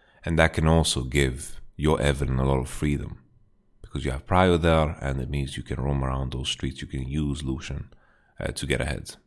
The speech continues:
And then afterwards, when Lucian begins to fall off in some matchups, he has Manamune to compensate, and he can choose his itemization. Either he can ramp up the snowballing with Blade, or he can ramp up the scaling and take a, a step back with, of course, Manamune. Well, you get my point.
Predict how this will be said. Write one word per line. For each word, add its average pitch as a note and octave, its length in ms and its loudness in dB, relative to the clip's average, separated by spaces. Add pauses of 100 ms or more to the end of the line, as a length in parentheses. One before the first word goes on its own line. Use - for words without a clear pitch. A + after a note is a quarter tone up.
(240)
And B1+ 120 -6
then C#2+ 140 4
afterwards, C#2+ 580 -2
when C2 220 -2
Lucian C#2 320 -2
begins C2 320 -4
to - 80 -4
fall G#2+ 260 2
off C#3+ 140 0
in C3 100 2
some B2+ 160 0
matchups, A#2+ 460 -2
he G2 60 2
has E2+ 120 4
Manamune D#2+ 500 4
to - 120 -12
compensate, D2 720 -2 (460)
and D#2+ 100 2
he D#2 60 4
can C#2+ 180 0
choose C#2+ 240 0
his C2 120 -2
itemization. B1+ 800 -4
Either C2 200 -4
he A#1+ 100 -4
can - 180 -6
ramp C2+ 240 -4
up - 100 -8
the - 80 -6
snowballing B2+ 480 0
with G2 140 -4
Blade, C3+ 360 0 (760)
or D3 140 10
he B2+ 60 10
can F#2+ 140 6
ramp F2 260 8
up - 300 2
the E2+ 80 4
scaling D2+ 640 4
and - 180 -6
take - 220 -4
a, - 260 -2
a - 260 -4
step - 280 -2
back - 280 -6
with, - 240 -6
of - 140 -10
course, C#2 240 -2
Manamune. F2 460 2 (1400)
Well, A#2 120 8
you G#2 60 8
get F#2+ 120 8
my D2 140 2
point. - 400 -10